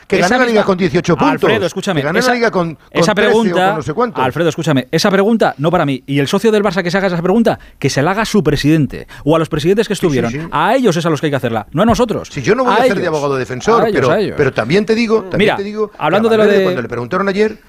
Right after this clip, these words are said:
Speaker 1: dijo, "Oiga, yo gané la liga, no sé si eran trece, catorce o dieciocho puntos de ventaja".
Speaker 2: Valverde,
Speaker 1: O sea, ¿qué me está usted diciendo?
Speaker 2: a Valverde hace, eh, cuando estalla todo esto, creo que fue hace tres semanas, le preguntaron,
Speaker 1: Sí.
Speaker 2: porque hoy también hemos sabido que la Fiscalía va a citar a Valverde y a Luis Enrique como testigos para,
Speaker 1: Ujú.
Speaker 2: oye,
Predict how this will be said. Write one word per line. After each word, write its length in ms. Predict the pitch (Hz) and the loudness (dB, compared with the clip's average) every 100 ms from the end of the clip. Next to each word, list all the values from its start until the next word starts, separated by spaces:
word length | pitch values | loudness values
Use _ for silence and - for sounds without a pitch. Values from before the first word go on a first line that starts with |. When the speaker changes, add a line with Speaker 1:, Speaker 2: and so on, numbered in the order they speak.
| _ | _
Speaker 1:
dijo, 440 | 113 170 - 101 85 - | -2 -2 0 -6 -8 -2
"Oiga, 260 | 185 190 160 | 0 2 2
yo 120 | 220 | 2
gané 180 | 214 214 | 2 2
la 100 | 185 | 2
liga, 240 | 220 202 | 0 0
no 80 | 190 | -2
sé 140 | 175 | -4
si 80 | 180 | -2
eran 200 | 175 147 | -4 -4
trece, 320 | 214 185 175 160 | -4 -2 -2 -2
catorce 320 | 156 208 180 | -2 0 0
o 40 | |
dieciocho 440 | 170 131 185 - 147 | 0 0 0 0 0
puntos 340 | 190 - 135 | 0 0 0
de 140 | 175 | 0
ventaja". 600 | 156 139 139 151 - 110 120 | 0 -2 -2 -4 -6 -8 -2
Speaker 2:
Valverde, 300 | 156 165 226 | -2 0 -2
Speaker 1:
O 20 | |
sea, 80 | 208 | 0
¿qué 60 | |
me 80 | 180 | -2
está 100 | 208 | -2
usted 180 | 170 - | -4 -4
diciendo? 300 | 143 127 107 | -6 -6 -6
Speaker 2:
a 80 | 123 135 | -2 0
Valverde 400 | 143 202 208 202 | 0 0 0 0
hace, 480 | - 180 175 - | 0 -2 0 -2
eh, 40 | 131 | -2
cuando 200 | 120 117 | -2 0
estalla 240 | 147 185 | 0 2
todo 160 | 156 160 | 2 0
esto, 180 | 160 135 | 0 0
creo 100 | 139 | -2
que 80 | |
fue 140 | 135 147 | -2 -2
hace 400 | 127 127 120 113 | 0 0 0 0
tres 160 | 143 | -2
semanas, 480 | 139 143 135 127 170 - - | 0 0 0 -2 -8 -16 -10
le 140 | - 120 | -2 0
preguntaron, 300 | 127 151 151 | 2 2 0
Speaker 1:
Sí. 20 | |
Speaker 2:
porque 140 | 110 120 | -2 0
hoy 60 | |
también 180 | 143 143 | 0 0
hemos 140 | 143 131 | 0 0
sabido 280 | 135 156 | 0 0
que 120 | 151 131 | 0 -2
la 80 | |
Fiscalía 340 | 110 110 110 139 | -2 -2 0 2
va 80 | 131 | 0
a 60 | |
citar 260 | 127 123 139 | 0 -2 0
a 20 | |
Valverde 300 | 104 113 139 | -2 0 0
y 40 | 131 | 0
a 20 | |
Luis 160 | 123 | 0
Enrique 300 | 113 120 139 | 0 0 0
como 200 | 143 117 | 0 0
testigos 560 | 104 101 156 151 190 - - - | -2 -2 0 2 -2 -6 -20 -8
para, 300 | - 110 101 | -4 -2 -2
Speaker 1:
Ujú. 100 | 104 | 0
Speaker 2:
oye, 220 | 131 120 | 0 0